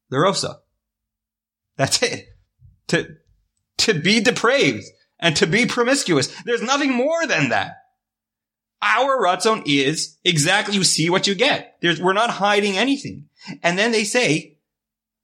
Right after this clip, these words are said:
"And guess what? She has to come here undressed 'cause we don't believe in clothing.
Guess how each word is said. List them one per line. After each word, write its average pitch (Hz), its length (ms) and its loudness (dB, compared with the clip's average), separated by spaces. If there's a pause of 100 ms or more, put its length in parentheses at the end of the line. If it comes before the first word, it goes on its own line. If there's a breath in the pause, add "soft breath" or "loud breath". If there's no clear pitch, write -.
"And 147 160 0
guess 170 220 0
what? 170 320 -2 (260)
She 208 200 0
has 208 200 2
to 190 60 -4
come 170 200 0
here 151 180 2
undressed 143 340 2
'cause 123 120 0
we 175 100 2
don't 190 140 2
believe 165 280 0
in 143 80 2
clothing. 107 460 -6